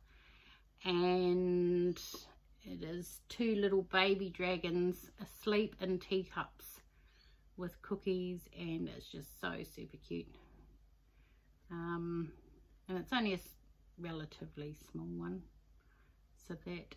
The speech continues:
is being done on twenty-five count, um, easy grid, and I am doing, I haven't got my glasses on, it looks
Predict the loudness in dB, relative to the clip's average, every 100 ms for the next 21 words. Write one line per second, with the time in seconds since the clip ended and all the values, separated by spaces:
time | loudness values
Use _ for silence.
0 | -12 -12 -4 0 2 2 2 0 -2 -4
1 | -8 -4 -4 -2 -4 0 0 0 -2 -4
2 | -2 -2 -6 -12 -20 -20 -20 -20 -20 -20
3 | -20 -20 -20 -20 -20 -20 -20 -20 -20 -18
4 | -2 4 6 6 6 6 4 -8 -14 -14
5 | -4 0 2 2 -2 -4 -2 -2 -2 -2
6 | 0 2 4 2 -6 -12 -14 -18 -20 -20
7 | -20 -8 -4 -2 -2 -2 -4 -4 -4 -6
8 | -6 -4 -2 -4 -4 -4 -2 0 0 0
9 | -2 -6 -10 -12 -12 -14 -16 -16 -18 -18
10 | -18 -16 -12 -12 -12 -14